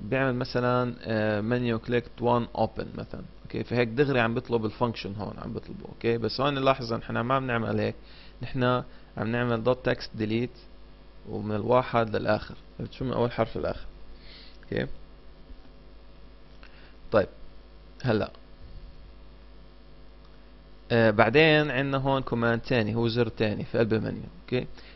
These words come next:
هلا في شغلة كمان إضافية رح نتعلمها هلأ، إنه الفانكشن أو البروسيجر أو الكوماند اللي خلقناها هيدي، أوكي،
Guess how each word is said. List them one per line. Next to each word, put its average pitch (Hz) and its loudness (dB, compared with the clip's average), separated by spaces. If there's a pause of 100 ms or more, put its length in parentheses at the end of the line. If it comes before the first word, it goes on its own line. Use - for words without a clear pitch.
(120)
هلا 117 6 (320)
في 139 0
شغلة 170 8
كمان 147 4
إضافية 135 2
رح 131 -2
نتعلمها 113 2
هلأ، - -4
إنه 113 2
الفانكشن 135 0 (260)
أو 104 2
البروسيجر 123 -2
أو 143 4
الكوماند 120 0
اللي 107 -2
خلقناها 107 0
هيدي، 101 -2 (680)
أوكي، - -8